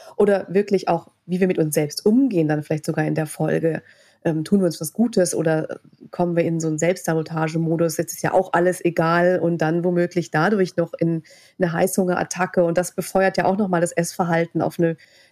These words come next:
ganz bestimmte Art und Weise. Und, ähm, da kommen dann, ja,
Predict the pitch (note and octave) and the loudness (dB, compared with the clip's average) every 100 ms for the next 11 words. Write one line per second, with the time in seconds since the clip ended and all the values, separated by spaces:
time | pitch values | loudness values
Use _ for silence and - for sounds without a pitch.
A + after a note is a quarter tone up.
0 | - E3+ E3+ E3+ - F3+ F3 - D#3+ E3 | -2 -2 -2 -6 -2 0 0 0 0 2
1 | E3+ D#3+ D#3 D#3+ E3+ E3+ - - _ _ | 0 2 2 2 0 -2 -8 -20 _ _
2 | _ - E3+ E3+ E3 E3 - F3 F3 E3+ | _ 0 2 2 0 -4 -2 -2 0 -2
3 | E3+ G#3 _ - E3+ F3 - F#3 F#3+ F#3+ | -6 -12 _ -2 -2 -4 -2 0 0 2
4 | F3+ F3 F3 F3 F3+ - _ _ _ _ | 2 2 2 0 -4 -12 _ _ _ _
5 | _ G3 G3 D#3 F3 | _ 0 2 2 -2